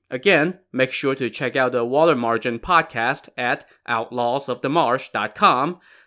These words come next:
That show's on iTunes, Stitcher, YouTube, and pretty much wherever you get podcasts. So subscribe to it, listen to it, rate it, review it,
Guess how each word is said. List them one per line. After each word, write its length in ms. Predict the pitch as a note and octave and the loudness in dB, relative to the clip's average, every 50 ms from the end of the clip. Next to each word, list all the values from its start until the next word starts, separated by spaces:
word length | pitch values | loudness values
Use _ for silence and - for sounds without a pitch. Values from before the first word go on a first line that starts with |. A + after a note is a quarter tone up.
| _ | _
That 160 | - A#2 A#2+ A#2+ | -6 -4 -4 -4
show's 380 | - - C3 B2 B2 A#2 - | -4 -2 0 0 0 0 -2
on 100 | A2+ A2 | -4 -4
iTunes, 520 | A2 B2 C#3 D3+ D3+ - F#3 F#3+ G3 G3+ G3+ | -2 0 -2 -2 -2 -2 -2 -2 -2 -2 -4
Stitcher, 600 | - - - - C3 C3+ - - F#3 F#3+ F#3 D3+ | -6 -10 -8 -6 -6 -4 -2 0 0 0 0 0
YouTube, 640 | A2+ B2 D3+ D#3+ - - E3+ E3+ F3 F3 F3 - | -2 -2 -4 -4 -2 -2 0 2 2 2 2 0
and 260 | A#2 A#2 A#2 A#2 A#2+ | -2 -2 -2 -6 -6
pretty 180 | - F#3+ G3 F#3+ | -4 -2 -2 0
much 280 | F#3 F#3 F#3 - - | 0 0 -2 -2 -2
wherever 340 | B2 A2+ A#2 C#3 D#3 D#3 F3 | -2 -2 0 0 0 0 0
you 160 | E3+ C#3+ C3+ | -2 -2 -4
get 300 | C3 - D3+ D3+ D3 - | -4 0 0 0 0 0
podcasts. 680 | - F3+ D#3 D3 - - A#2 G2+ G2+ G#2 A2 - - - _ _ - - _ - | -2 0 0 0 -2 -4 -8 -8 -6 -6 -8 -10 -12 -18 _ _ -20 -20 _ -4
So 260 | - G#3+ G#3+ G#3+ G#3 | 0 2 4 4 2
subscribe 580 | G#3 - G3+ - - - A3 G#3 F#3+ F#3 F#3 - | 2 0 -2 -2 -2 0 4 4 4 4 2 0
to 180 | - G#3+ G#3+ | -2 2 2
it, 200 | G#3+ A3 G#3+ - | 2 2 0 -4
listen 360 | - B2+ C#3 C#3 - E3+ F3 E3 | -8 -6 -6 -4 -4 -4 -4 -4
to 180 | F3+ F3+ F#3 | -2 0 0
it, 140 | G3 G3 - | 0 0 -2
rate 300 | A2 A2 A2+ A2+ C3+ D3+ | -6 -6 -4 -2 0 2
it, 160 | F3 F3+ - A#2+ | 2 0 0 -2
review 380 | A#2+ A2 G#2+ B2 C3 D3+ F3 | -8 -8 -4 -2 2 4 4
it, 200 | F#3 F#3 - - | 2 2 0 -10